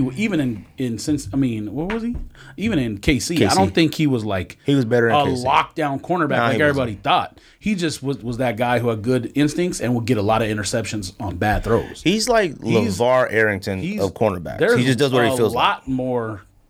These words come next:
Speaker 1: cornerbacks that are, like, more lockdown
Speaker 2: Of
Speaker 1: corners
Speaker 2: course.
Speaker 1: than him. But it's, that's been that way.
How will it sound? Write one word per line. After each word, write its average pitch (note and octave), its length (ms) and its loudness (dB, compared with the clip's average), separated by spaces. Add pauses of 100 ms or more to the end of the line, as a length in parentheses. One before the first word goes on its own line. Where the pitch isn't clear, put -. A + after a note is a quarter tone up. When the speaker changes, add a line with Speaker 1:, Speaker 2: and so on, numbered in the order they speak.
(180)
Speaker 1:
cornerbacks C3 580 0
that A#2+ 140 -4
are, A2 80 -6
like, F#2+ 320 -10
more A2 360 -4
lockdown G2+ 920 -6 (100)
Speaker 2:
Of C4 140 -4
Speaker 1:
corners - 20 -6
Speaker 2:
course. F2+ 280 0
Speaker 1:
than F2 140 -8
him. E2 240 -10
But A2+ 120 -2
it's, D3 80 -4
that's A3 220 -2
been G#3 220 4
that D2+ 160 -2
way. C#2 220 -10